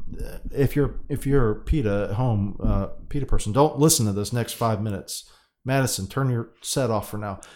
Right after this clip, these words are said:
But when I was a kid, neighbors had hogs. This is in Lakeland. This is, you know, kind of,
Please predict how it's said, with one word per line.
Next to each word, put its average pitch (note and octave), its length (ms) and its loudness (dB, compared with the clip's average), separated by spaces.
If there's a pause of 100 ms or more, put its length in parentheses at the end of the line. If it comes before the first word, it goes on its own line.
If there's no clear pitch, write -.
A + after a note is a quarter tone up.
(160)
But D3 100 6
when D3+ 140 8
I F3+ 80 6
was E3+ 100 4
a C#3+ 80 0
kid, A2 480 0 (1040)
neighbors - 640 2 (600)
had A2 160 -2
hogs. F#2+ 640 -2 (640)
This A#2 180 0
is A#2 140 0
in A#2+ 260 4
Lakeland. G#2 460 -2
This G#2 180 -6
is, G2 140 -8 (440)
you C#3+ 140 -8
know, G2 220 -6
kind A2 240 0
of, G2+ 200 -4